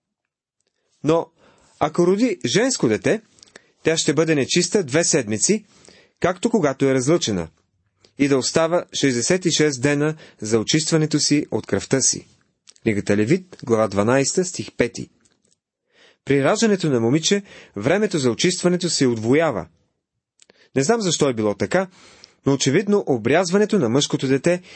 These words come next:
има нещо общо с намаляването на дните и примахва част от проклятието. Благодатта ни въвежда в нова ера.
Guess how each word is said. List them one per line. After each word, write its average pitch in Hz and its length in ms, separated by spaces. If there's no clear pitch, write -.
има 170 200
нещо 165 420
общо 180 360
с - 280
намаляването 151 680
на 104 140
дните 165 400
и 120 140
примахва 151 440
част - 540
от 101 160
проклятието. 101 640
Благодатта 139 640
ни 127 120
въвежда 117 540
в - 120
нова 135 400
ера. 123 280